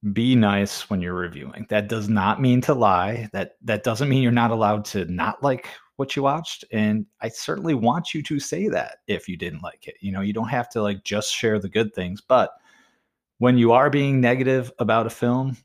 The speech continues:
you can be nice about it without being a jerk, right? So let's say our critics pledge. Please repeat after me.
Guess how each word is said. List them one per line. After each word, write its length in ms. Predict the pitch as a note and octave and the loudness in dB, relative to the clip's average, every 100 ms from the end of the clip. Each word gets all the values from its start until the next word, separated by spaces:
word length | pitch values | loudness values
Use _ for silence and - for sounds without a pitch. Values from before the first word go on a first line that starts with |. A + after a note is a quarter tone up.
| _ _ _ _ _ _ _ _ _ _ | _ _ _ _ _ _ _ _ _ _
you 220 | A#2+ C3 | -6 -6
can 220 | B2+ C3+ | -2 0
be 140 | A#2 A2+ | 2 4
nice 320 | F#2+ F2 - | 4 2 -2
about 280 | B2 C3+ C3+ | 2 2 4
it 100 | B2+ | 2
without 320 | G2+ G2+ G2 | 2 2 2
being 240 | F#2+ F#2+ | 0 0
a 60 | F2 | -4
jerk, 340 | E2 D#2+ _ - _ _ | -8 -12 _ -20 _ _
right? 240 | F#2+ F#2+ - | -10 -10 -10
So 340 | - A#2 - - - - - _ _ _ _ _ | -2 0 0 -10 -20 -20 -20 _ _ _ _ _
let's 200 | - C#3+ | 0 0
say 160 | - C3+ | 2 0
our 160 | G2 G#2 | 0 -4
critics 480 | - C3 C3+ - | -2 0 0 -4
pledge. 640 | - - G2+ F2+ E2+ - - - _ _ _ _ | -10 -6 -4 -4 -6 -10 -10 -18 _ _ _ _
Please 260 | _ C3+ G#2 | _ -4 -4
repeat 280 | F#2 - A2 | -10 -8 -4
after 260 | G2+ - | -4 -6
me. 240 | - A#1 | -16 -18